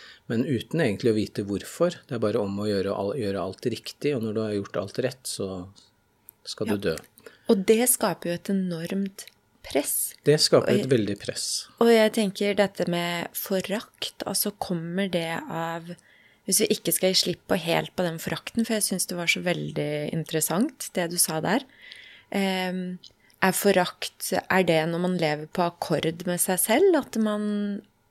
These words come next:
Speaker 2: at det er en slags misnøye at den forakten bygger seg opp? For vi blir jo ikke født med forakt, gjør vi det?
Speaker 1: Ja, altså vi
Speaker 2: Hvor
Speaker 1: blir jo
Speaker 2: kommer den
Speaker 1: født
Speaker 2: fra?
Speaker 1: med, altså vi, man kan diskutere hvor kommer det fra, hvor god forskning er det som viser det,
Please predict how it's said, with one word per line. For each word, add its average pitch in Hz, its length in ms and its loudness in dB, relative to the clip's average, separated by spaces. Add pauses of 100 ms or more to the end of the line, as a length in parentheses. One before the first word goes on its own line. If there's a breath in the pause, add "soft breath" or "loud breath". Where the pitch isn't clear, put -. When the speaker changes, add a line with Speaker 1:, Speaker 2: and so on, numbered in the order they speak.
(140)
Speaker 2:
at - 140 2
det 214 80 8
er 175 160 8
en 190 100 6
slags - 360 0
misnøye 165 720 4
at 165 120 0
den 160 200 2
forakten 170 600 -2
bygger 175 180 0
seg 196 120 6
opp? 233 120 2 (240 loud breath)
For 240 160 6
vi 202 320 2
blir 190 200 6
jo 196 40 0
ikke 349 160 4
født - 460 -6
med 214 160 2
forakt, - 460 -2
gjør 220 160 2
vi 214 80 2
det? 294 140 2 (1500 loud breath)
Speaker 1:
Ja, 175 520 8
altså 160 240 6
vi 165 120 8
Speaker 2:
Hvor 269 80 8
Speaker 1:
blir 156 120 10
jo 185 80 12
Speaker 2:
kommer 202 100 6
den 156 100 10
Speaker 1:
født - 160 0
Speaker 2:
fra? 165 60 4
Speaker 1:
med, 156 1000 6
altså 156 240 0
vi, 147 100 4 (1000)
man - 100 -10
kan 143 120 8
diskutere 127 460 8
hvor 113 280 6
kommer 98 320 2
det 104 100 0
fra, 110 220 2 (140)
hvor 101 280 -2
god 101 220 -2
forskning 101 500 0
er 92 160 -2
det 87 80 -4
som 104 160 -4
viser 98 720 -2
det, 98 140 0